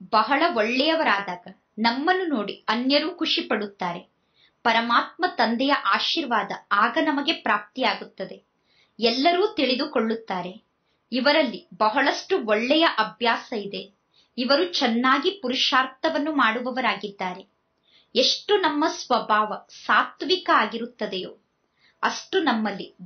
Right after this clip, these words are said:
ದೈವಿ ಗುಣಗಳು ಧಾರಣೆ ಆಗುತ್ತಾ ಹೋಗುತ್ತದೆ. ಸ್ವಯಂನ ಪುರುಷಾರ್ಥವನ್ನು check ಮಾಡಿಕೊಳ್ಳಿ. ಸತೋ ಪ್ರಧಾನ ಪುರುಷಾರ್ಥಿಗಳಾಗಿದ್ದೆವು, ರಜೋ ಪ್ರಧಾನ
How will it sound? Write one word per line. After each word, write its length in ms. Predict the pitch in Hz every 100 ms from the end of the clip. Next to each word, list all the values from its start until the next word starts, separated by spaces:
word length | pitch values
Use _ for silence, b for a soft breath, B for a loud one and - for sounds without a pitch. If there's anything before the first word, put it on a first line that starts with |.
| -
ದೈವಿ 400 | 233 247 254 349
ಗುಣಗಳು 480 | 381 285 247 247 202 - -
ಧಾರಣೆ 460 | 214 202 233 285 285
ಆಗುತ್ತಾ 460 | 226 240 285 - 311
ಹೋಗುತ್ತದೆ. 600 | 320 240 202 - - 180 - _ _ _ _ b b -
ಸ್ವಯಂನ 640 | - - 262 254 370 370 392 -
ಪುರುಷಾರ್ಥವನ್ನು 960 | 254 254 - 302 302 - 339 311 359 -
check 280 | 339 320 294
ಮಾಡಿಕೊಳ್ಳಿ. 580 | 233 196 202 190 180 220 _ _ _ _ _ _ _ _
ಸತೋ 400 | - 254 247 294 339 -
ಪ್ರಧಾನ 420 | 269 240 247 254 269
ಪುರುಷಾರ್ಥಿಗಳಾಗಿದ್ದೆವು, 1400 | 240 247 - 247 247 - 277 233 196 202 180 202 175 180 _ _ _ b b -
ರಜೋ 360 | 226 220 311 370 -
ಪ್ರಧಾನ 400 | 247 247 269